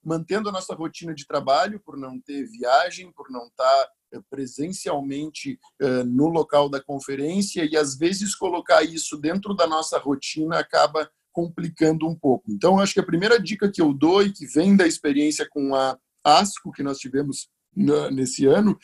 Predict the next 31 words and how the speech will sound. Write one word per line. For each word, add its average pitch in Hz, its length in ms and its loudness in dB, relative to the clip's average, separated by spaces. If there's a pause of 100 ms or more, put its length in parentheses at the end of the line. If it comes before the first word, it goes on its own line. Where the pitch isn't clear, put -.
(260)
é 156 60 6
a 156 40 6
gente 233 220 0
reservar 220 560 6
de 294 180 -2
fato 220 420 0
um 226 80 -10
tempo 220 360 -2 (120)
onde 208 240 -2
a 202 40 -2
gente 202 220 -8
diz, 185 140 -14
"Bom, 190 200 -2
esse 196 200 -4
é 208 40 2
o 202 120 0
tempo 196 320 0
aqui 175 320 -6 (240)
em 160 100 -4
que 165 120 0
eu 151 60 4
vou 165 180 2
acompanhar, 160 720 0 (240)
eh, 151 240 8
a 147 140 6
esmo." 110 460 -6
Lembrando 185 680 0 (220)
que - 80 -2
a 160 60 4
gente 165 240 -8
tem, 185 280 -2